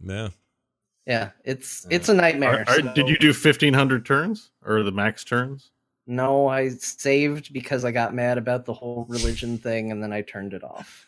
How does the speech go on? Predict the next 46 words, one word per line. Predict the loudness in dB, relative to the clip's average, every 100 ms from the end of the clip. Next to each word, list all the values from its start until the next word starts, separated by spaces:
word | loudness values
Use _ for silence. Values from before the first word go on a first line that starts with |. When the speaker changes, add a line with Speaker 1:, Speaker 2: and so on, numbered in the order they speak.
| -20
Speaker 3:
<laughs> | -12 -4 -2 -2 2
No, | 6
no, | 8
I'm | 8
Speaker 2:
Uh, | 8
Speaker 3:
saying | 6 6
was | 6
your | 4 4
game | 6 4 4
length, | 2 4
'cause | 8 10 8 4
Speaker 2:
Oh. |
Speaker 3:
in | -4
Civ, | 0 6 6 4 -4 -6
you | -4
can, | -2 -2 -4 _ _ _ _ _
you | 2
can | 6 4
play | 6 4
Speaker 2:
Uh. | 6
Speaker 3:
quick | 4 2
games | 2 2 2 2
in | -2
Civ, | -2 -4 -2
but | 0
I | 0
never | 2 4 4 2
do. | 4 4
I | 4 4
always | 6 6 8 6 4
Speaker 2:
No. |
Speaker 3:
pick | 2 -2
marathon, | -6 -4 -2 -2 -6 -6
'cause | 0
I | 0
want | 2 -2 -4
every, | -2 0 0 2 2
I |
want | 4 4
to |
enjoy | 2 2 4 4 2
every | -2 -2 -6
succulent | -6 -2 -2 0 0 0 -4
second | -10 -8 -4 -2 -2
and | -4 -6
turn | -4 0 2 0